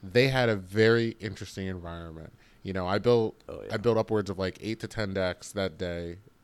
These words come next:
Speaker 1: or that weekend. And I have to say, for the most part, no two decks were alike. Like, they felt alike. I mean, I played Simic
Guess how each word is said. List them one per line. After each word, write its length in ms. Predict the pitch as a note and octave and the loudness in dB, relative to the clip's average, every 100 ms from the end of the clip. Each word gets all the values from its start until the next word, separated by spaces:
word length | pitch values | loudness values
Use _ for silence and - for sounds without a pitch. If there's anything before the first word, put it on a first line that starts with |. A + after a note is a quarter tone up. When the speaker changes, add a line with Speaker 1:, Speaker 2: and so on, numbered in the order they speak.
| - | -16
Speaker 1:
or 60 | F#2+ | -8
that 180 | F#2 F2 | -6 -4
weekend. 460 | F#2 F#2 E2+ E2 - _ _ _ - | -6 -6 -8 -10 -16 _ _ _ -6
And 120 | A2 | 2
I 240 | A2 A2+ - | 2 2 0
have 200 | C3 - | 0 0
to 80 | C3+ | 0
say, 420 | C3 A#2 G#2+ G2 _ _ | 4 4 4 -2 _ _
for 160 | - A#2+ | -2 0
the 80 | G2+ | 2
most 240 | B2+ C3+ | 2 0
part, 340 | F3 E3 E3 - - | -2 -2 -2 -8 -8
no 840 | G2+ A#2 B2 A#2+ A#2+ A#2+ A#2 A2 - | -2 2 6 6 6 4 2 -4 -8
two 200 | B2 G#2+ | -4 -2
decks 380 | G#2 F#2 - F#2 | 0 -2 -6 -8
were 140 | F2 | -6
alike. 420 | E2+ E2 D2 - _ _ A#2 | -6 -10 -12 -18 _ _ -2
Like, 120 | A2+ | 0
they 100 | G#2 | -2
felt 300 | - B2+ C#3+ | 2 6 6
alike. 240 | C#3+ C#3 - | 6 2 0
I 60 | |
mean, 300 | A#2 A2+ G#2 - | 0 0 -2 -4
I 100 | G#2+ | -6
played 600 | - A#2+ G#2+ G#2 G2+ F2 - _ _ - | -2 0 2 2 -2 -4 -18 _ _ -10
Simic 600 | - - C3 B2+ A#2 | -6 -2 0 2 0